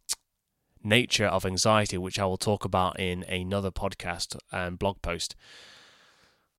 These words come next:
So the idea was to just pull the string out in the first place, find out what it is, you know, face those fears and just do it right away. 'Cause that farmer wa-, waited his whole life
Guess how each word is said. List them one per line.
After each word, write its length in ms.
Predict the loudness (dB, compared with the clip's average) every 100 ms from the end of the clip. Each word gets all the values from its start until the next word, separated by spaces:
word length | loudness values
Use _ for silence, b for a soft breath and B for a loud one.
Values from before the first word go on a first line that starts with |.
| _ _ _ _ _ -10
So 480 | 0 6 8 8 6 4
the 140 | 6
idea 420 | 6 8 8 8
was 280 | 8 6 4
to 260 | 4 4 4
just 300 | 4 2 4
pull 220 | 4 4
the 120 | 2
string 320 | 2 2 2
out 200 | 2 0
in 140 | -2 -6
the 60 |
first 360 | -2 0 0 0
place, 220 | -2 -2
find 340 | 2 4 4 2
out 120 | 2
what 140 | 0
it 100 | 0
is, 460 | 2 2 2 0 0
you 120 | -4
know, 100 | -4
face 400 | -4 2 2 4
those 240 | 2 0 0
fears 480 | 2 4 4 0
and 160 | -2 -4
just 160 | -4 0
do 160 | 0
it 100 | 2
right 220 | 0 -2
away. 240 | 0 0 0
'Cause 160 | 2
that 160 | 0 2
farmer 240 | 2 4
wa-, 200 | 4 4 2
waited 260 | 2 2
his 120 | 0 -6
whole 340 | -2 0 4
life 500 | 6 6 4 -2